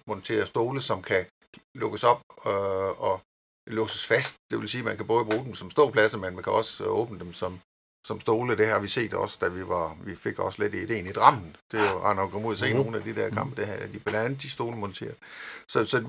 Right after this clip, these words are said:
Speaker 1: det er også en fleksibilitet, og, og nu her, der får vi så, øh, nogle, øh, loungefaciliteter, øh, forbedret, hvor vi også bruger det til andet end fodbold. Vi spiller jo kun, trods alt kun fodbold en cirka tyve gange om året. Vi bruger jo også gerne loungefaciliteter og, og skal have lavet forretning i alt det, vi laver. Øh, så det,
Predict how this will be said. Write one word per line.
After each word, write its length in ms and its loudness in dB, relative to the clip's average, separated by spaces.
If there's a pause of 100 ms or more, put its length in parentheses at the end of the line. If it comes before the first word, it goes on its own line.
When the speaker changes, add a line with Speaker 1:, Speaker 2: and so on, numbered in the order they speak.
(120)
Speaker 1:
det 80 8
er 40 12
også 160 12
en 60 -6
fleksibilitet, 800 0
og, 220 -2
og 100 0
nu 120 0
her, 200 6
der 80 6
får 160 2
vi 120 -2
så, 200 4 (500)
øh, 220 0
nogle, 440 -4
øh, 80 0
loungefaciliteter, 920 0 (440)
øh, 80 -8
forbedret, 540 4
hvor 160 2
vi 140 2
også 300 6
bruger 200 6
det 140 6
til 100 0
andet 320 -2
end 100 -6
fodbold. 340 6
Vi 80 -6
spiller 240 2
jo 100 4
kun, 200 -2
trods 280 -4
alt 140 2
kun 180 -4
fodbold 420 4 (420)
en 60 -8
cirka 200 0
tyve 220 -6
gange 220 2
om 100 0
året. 240 0
Vi 120 -8
bruger 220 2
jo 100 6
også 140 -2
gerne 220 0
loungefaciliteter 800 -2
og, 260 -6
og 100 -6
skal 160 -4
have 140 -4
lavet 180 -2
forretning 460 -2
i 120 0
alt 200 0
det, 100 -10
vi 60 -8
laver. 340 -6 (580)
Øh, 260 -4
så 140 -8
det, 200 -2